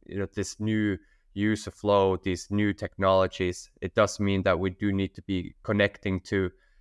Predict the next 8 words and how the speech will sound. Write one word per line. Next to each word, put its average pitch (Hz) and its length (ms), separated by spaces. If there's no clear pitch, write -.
a 98 140
wider 98 360
audience. 92 680
And 92 260
the 104 100
reason 113 380
why 101 220
we 95 380